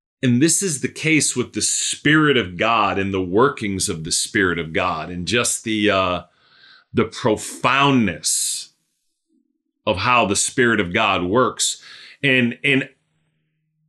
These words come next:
and undoubtedly, the greatest work of the Holy Spirit of God is in the regeneration and giving new life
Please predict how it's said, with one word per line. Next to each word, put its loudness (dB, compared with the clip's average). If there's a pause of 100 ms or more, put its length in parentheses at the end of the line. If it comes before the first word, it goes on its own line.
(280)
and 2
undoubtedly, 4
the 0
greatest 2
work 2
of -4
the -2
Holy 2
Spirit 0
of -4
God 0 (400)
is 2
in 2
the 2
regeneration 2 (160)
and -8
giving 0
new 2
life 0